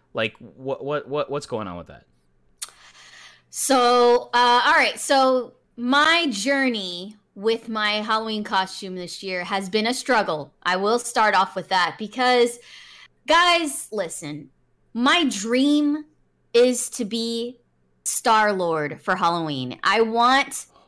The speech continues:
Speaker 2: to be Star-Lord, and not
Speaker 1: Ooh,
Speaker 2: just,
Speaker 1: so
Speaker 2: not
Speaker 1: good.
Speaker 2: just some cheesy ass Star-Lord. No,
Speaker 1: No.
Speaker 2: okay? If, for those of you who don't know me like that, I don't just wear a costume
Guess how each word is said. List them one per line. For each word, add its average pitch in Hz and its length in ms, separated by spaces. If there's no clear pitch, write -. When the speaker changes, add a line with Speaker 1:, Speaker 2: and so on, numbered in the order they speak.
Speaker 2:
to 262 120
be 220 200
Star-Lord, 185 720
and 233 140
not 285 300
Speaker 1:
Ooh, 226 40
Speaker 2:
just, - 440
Speaker 1:
so 214 120
Speaker 2:
not 285 180
Speaker 1:
good. 113 120
Speaker 2:
just 359 380
some 311 360
cheesy 320 560
ass 277 320
Star-Lord. 226 560
No, 294 640
Speaker 1:
No. 185 100
Speaker 2:
okay? 320 420
If, 233 200
for 254 160
those 302 260
of 330 100
you 349 140
who 330 120
don't 285 300
know 294 220
me 269 200
like 196 280
that, 180 320
I 294 160
don't 302 400
just 233 500
wear 208 560
a 190 60
costume 175 920